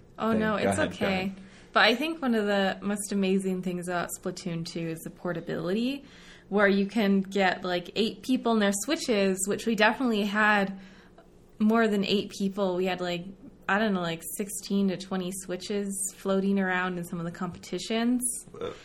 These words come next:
Speaker 1: You get those together, and you've got yourself a really, really easy, um, way to form, like, tournaments and local multiplayer, um, gameplay.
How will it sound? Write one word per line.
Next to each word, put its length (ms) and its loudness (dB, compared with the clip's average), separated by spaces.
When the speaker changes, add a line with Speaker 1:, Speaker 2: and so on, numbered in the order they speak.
Speaker 1:
You 100 -2
get 220 2
those 200 6
together, 840 4
and 260 2
you've 140 2
got 240 2
yourself 480 0
a 40 -8
really, 520 2
really 420 0
easy, 840 0
um, 560 -2
way 200 2
to 100 2
form, 400 -4
like, 300 -4
tournaments 760 -4
and 200 -6
local 560 -4
multiplayer, 840 -8
um, 260 -4
gameplay. 560 -6